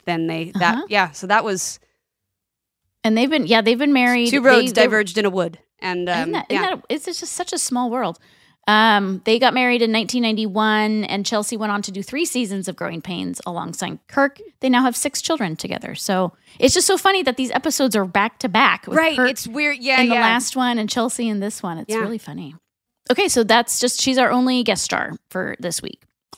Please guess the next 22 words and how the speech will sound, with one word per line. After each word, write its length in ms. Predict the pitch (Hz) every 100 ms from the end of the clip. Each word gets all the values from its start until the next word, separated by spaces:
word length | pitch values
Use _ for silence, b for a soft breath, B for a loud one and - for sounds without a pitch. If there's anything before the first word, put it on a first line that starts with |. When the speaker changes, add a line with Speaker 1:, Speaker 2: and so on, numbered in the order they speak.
| -
Speaker 2:
And 400 | 214 208 208 202
we 160 | 220
open 300 | 247 262 330
the 60 | 330
show 460 | - 233 226 302 - b b b
in 400 | - 240 240 240
the 80 | -
living 300 | 220 262 269
room 300 | 175 98 73
where 160 | 269 190
Jesse 340 | 196 190 254
is 80 | 254
on 140 | 247 247
the 60 |
phone 500 | 247 - 185 185 190
with 200 | - 180
his 220 | - 190 -
flame 360 | - 269 392
of 160 | 403 349
the 80 | 320
month, 400 | 226 214 - - -
Samantha. 800 | - 294 254 - - - -